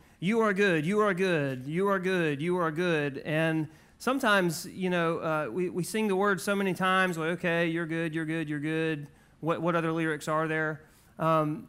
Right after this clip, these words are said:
songs like that, if, if it's not here, it can very easily just become this meaningless, repetitious thing. But sometimes in your life, all the theology that you need is to gaze upon Christ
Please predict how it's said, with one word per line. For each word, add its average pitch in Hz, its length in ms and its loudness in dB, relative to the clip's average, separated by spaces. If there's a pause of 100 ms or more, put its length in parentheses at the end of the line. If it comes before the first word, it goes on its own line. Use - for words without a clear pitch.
(100)
songs 240 360 0
like 196 200 0
that, 165 400 0 (400)
if, 190 260 0 (320)
if 175 240 0
it's 247 200 0
not 240 240 2
here, 214 480 0 (260)
it 208 80 0
can 202 160 0
very 190 220 2
easily 185 300 0
just 170 160 -4
become 165 300 -2
this 147 160 -2
meaningless, 165 460 -2
repetitious 147 600 -6
thing. 127 280 -10 (840)
But 147 100 -8
sometimes 151 720 0
in 156 100 -2
your 147 80 -2
life, 151 560 -2 (400)
all 226 220 4
the 220 120 0
theology 208 840 0
that 165 160 -6
you 185 140 0
need 202 480 0 (640)
is 185 160 0
to 165 100 -2
gaze 202 420 2
upon 202 380 2
Christ 156 720 0